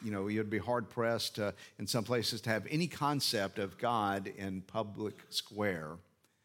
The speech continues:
And yet, moral pressure has probably increased rather than decreased.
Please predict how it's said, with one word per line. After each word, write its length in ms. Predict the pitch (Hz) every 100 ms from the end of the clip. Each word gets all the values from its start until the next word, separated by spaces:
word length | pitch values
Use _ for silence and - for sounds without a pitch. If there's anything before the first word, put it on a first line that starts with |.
| _ _ _
And 160 | 101 104
yet, 540 | 120 170 87 - - - - _ _ _ _ _ _ _ _ _ -
moral 420 | 110 127 123 117
pressure 760 | - 127 117 - 107 92 90 92
has 120 | 101
probably 600 | - - 180 160 139 127
increased 800 | - 120 120 - 87 69 - - 101 - _ _ _ _
rather 280 | 101 95 98
than 200 | 90 92
decreased. 760 | 101 104 - 82 73 - -